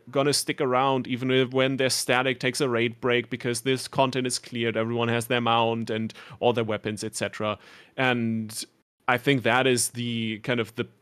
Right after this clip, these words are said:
prime designation there for me, in my mind at least, P V P has in Final Fantasy at the moment. And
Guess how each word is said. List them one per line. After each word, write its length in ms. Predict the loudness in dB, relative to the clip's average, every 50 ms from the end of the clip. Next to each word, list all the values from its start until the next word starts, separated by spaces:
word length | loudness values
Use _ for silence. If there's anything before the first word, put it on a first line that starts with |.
| _ _ _ -20 _ _ _
prime 460 | -8 -2 0 2 4 4 4 2 0
designation 720 | -2 -4 -4 -4 -8 -8 -8 -6 -6 -4 -4 -4 -4 -4 -4
there 160 | -4 -4 -6
for 240 | -4 -2 -2 0 0
me, 440 | -2 -6 -8 -8 -8 -8 -6 -6
in 200 | -6 -6 -6 0
my 180 | 2 4 4 4
mind 300 | 4 4 4 2 2 -2
at 100 | -6 -8
least, 300 | -8 -12 -12 -12 -14 _
P 100 | -12 -10
V 140 | -10 -10 -12
P 220 | -12 -10 -8 -6
has 320 | -4 -2 -2 -2 -2 -4 -6
in 100 | -8 -6
Final 240 | -4 -4 -4 -4
Fantasy 460 | -6 -6 -6 -6 -6 -6 -6 -8 -8 -10
at 100 | -10 _
the 80 | -12
moment. 460 | -12 -10 -12 -12 -12 -12 -14 -14 -12
And 200 | -12 -12 -12 -12